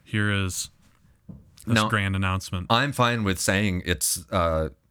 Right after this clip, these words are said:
Speaker 2: it's the peak announcement that we've had. It's the crescendo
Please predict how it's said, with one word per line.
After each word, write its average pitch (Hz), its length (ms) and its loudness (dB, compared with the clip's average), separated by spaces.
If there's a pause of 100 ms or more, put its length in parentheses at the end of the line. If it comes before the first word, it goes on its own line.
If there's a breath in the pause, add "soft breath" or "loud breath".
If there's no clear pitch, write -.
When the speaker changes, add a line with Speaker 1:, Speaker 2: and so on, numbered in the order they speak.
(180)
Speaker 2:
it's 85 220 -2
the 85 140 -2
peak 113 240 2
announcement 85 580 -2
that 85 160 0
we've 82 140 0
had. 85 260 0 (380)
It's 95 160 0
the 87 100 2
crescendo 90 760 0